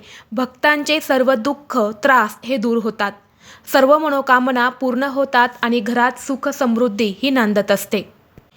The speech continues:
या दिवशी व्रत करून महादेवांची पूजा केल्याने शिवपूजेचे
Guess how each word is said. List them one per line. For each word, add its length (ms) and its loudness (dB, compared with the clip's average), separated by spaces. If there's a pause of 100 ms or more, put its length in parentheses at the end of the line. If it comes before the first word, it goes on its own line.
(140)
या 200 6
दिवशी 420 -2
व्रत 400 -2
करून 260 -2
महादेवांची 800 2
पूजा 360 0
केल्याने 520 0 (380)
शिवपूजेचे 840 2